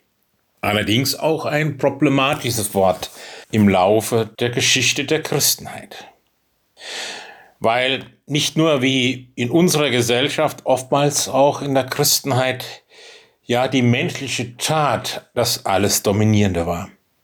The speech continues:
Bis hinein in die Kinderzimmer, auch in die geistlichen Kinderstuben, in die Kinderstuben des Glaubens, wurde alles auf Leistung erzogen. Also es scheint,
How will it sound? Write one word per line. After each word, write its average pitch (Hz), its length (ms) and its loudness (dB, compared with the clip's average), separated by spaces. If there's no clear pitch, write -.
Bis 123 120 2
hinein 135 580 0
in 123 100 -6
die 127 140 -2
Kinderzimmer, 170 800 2
auch 127 160 4
in 117 80 -2
die 107 140 -4
geistlichen 143 580 -2
Kinderstuben, 160 1000 2
in 139 120 2
die 117 140 0
Kinderstuben 147 680 0
des 120 180 2
Glaubens, 151 600 2
wurde 151 240 2
alles 151 300 2
auf - 180 -2
Leistung 147 540 0
erzogen. 98 580 -6
Also 101 140 2
es 95 60 0
scheint, 131 460 -2